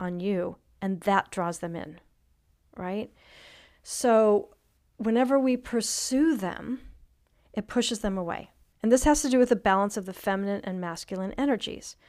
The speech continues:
And there are other podcasts where I go into this in further detail. But the quick reminder is that there's an energetic flow with masculine and feminine energies. And this is not gender related or how you identify, but the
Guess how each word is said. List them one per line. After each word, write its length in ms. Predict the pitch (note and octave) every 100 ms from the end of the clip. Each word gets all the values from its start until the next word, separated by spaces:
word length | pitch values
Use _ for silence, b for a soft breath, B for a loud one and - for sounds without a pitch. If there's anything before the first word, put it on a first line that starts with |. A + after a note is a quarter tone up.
| b b b b
And 100 | G#3+
there 100 | A3
are 80 |
other 180 | C4 D#4
podcasts 580 | - A3 G3+ - F#3 -
where 100 | F#3+
I 60 | F#3+
go 180 | A3+ -
into 260 | G3+ G3
this 180 | G3 F#3
in 60 | F3
further 280 | F#3 F3+
detail. 560 | F3+ C4 D4+ - D3 - B B B B
But 120 | A3+
the 80 | G#3+
quick 380 | A3 - D#4+ -
reminder 680 | D4 A3 G3+ B3 A3 F3 - -
is 120 | G3
that 180 | G#3+ G#3+
there's 220 | G#3+ G#3
an 140 | G3 _ -
energetic 540 | C4 D4 D4 C#4+ C#4+
flow 320 | - G#3+ G3
with 220 | F#3+ F#3
masculine 680 | F#3 F#3 F#3+ - A3+ A3+ A3+
and 140 | G3 F3+
feminine 520 | - F#3 F#3+ F#3+ F#3+
energies. 640 | F3+ F3 E3 - - - - _ _ _ _ _ _ _ -
And 80 | G#3
this 100 | A3
is 140 | A3+
not 220 | A3 B3 B3+
gender 280 | A#3+ A#3+
related 580 | A#3 A3+ G#3+ A3 G#3+ G#3+
or 100 | F#3+
how 340 | - - G3+ A3
you 200 | A3 A3
identify, 720 | G#3 G3 F#3 F3+ F#3 F3+ F3+ _ _ _ _ _ _ _ _ - -
but 140 | F#3+
the 100 | -